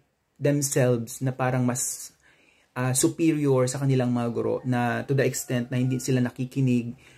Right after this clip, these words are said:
sa mga turo, sa mga lessons na binibigay sa kanila ng mga guro nila. Actually, guys, ah, especially sa mga estudyante,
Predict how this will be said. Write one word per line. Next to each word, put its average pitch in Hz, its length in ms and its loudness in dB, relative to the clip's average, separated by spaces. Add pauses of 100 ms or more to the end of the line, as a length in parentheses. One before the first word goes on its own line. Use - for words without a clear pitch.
(180)
sa - 180 -8
mga 123 320 0 (560)
turo, 196 540 2 (260)
sa - 80 -8
mga 143 220 0
lessons 143 560 0
na 127 80 -2
binibigay 131 420 2
sa 127 160 -2
kanila 123 240 2
ng 117 320 -4
mga 117 240 -4
guro 113 240 -4
nila. 107 320 -4 (720)
Actually, 185 400 -4
guys, 139 720 2 (160)
ah, 127 320 -2
especially 143 480 0
sa 143 80 2
mga 131 80 2
estudyante, 143 560 0